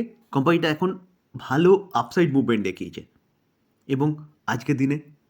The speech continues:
সাড়ে তিন পার্সেন্টের কাছাকাছি একটা ভালো মুভমেন্ট দেখিয়ে বারোশো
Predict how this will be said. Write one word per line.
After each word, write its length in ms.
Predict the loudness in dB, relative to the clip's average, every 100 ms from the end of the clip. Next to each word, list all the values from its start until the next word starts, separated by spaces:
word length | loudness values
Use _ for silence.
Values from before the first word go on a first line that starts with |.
| _
সাড়ে 220 | -4 0 2
তিন 100 | 2
পার্সেন্টের 340 | 0 0 -2 -2
কাছাকাছি 300 | -2 -2 -2
একটা 160 | -2 -4 -2
ভালো 140 | 0 2
মুভমেন্ট 280 | 0 0 0 0
দেখিয়ে 240 | -2 -2 -2 -6 _ -8 -2
বারোশো 300 | 0 -2